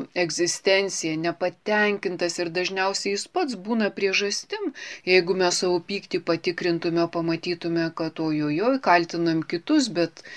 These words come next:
kalti dažniausiai tame santykyje būna mes patys. Taigi, tik po nuopuolio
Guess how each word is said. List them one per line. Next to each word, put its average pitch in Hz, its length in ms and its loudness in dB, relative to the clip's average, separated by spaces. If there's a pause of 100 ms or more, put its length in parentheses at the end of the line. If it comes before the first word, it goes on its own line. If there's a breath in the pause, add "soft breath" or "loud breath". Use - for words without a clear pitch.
(160 loud breath)
kalti 175 500 0
dažniausiai 170 800 2
tame 165 320 0
santykyje 160 720 -2
būna 160 320 0
mes 147 360 0 (800 loud breath)
patys. 165 560 2
Taigi, 196 380 4 (440 loud breath)
tik - 240 6
po 240 220 6
nuopuolio 220 840 8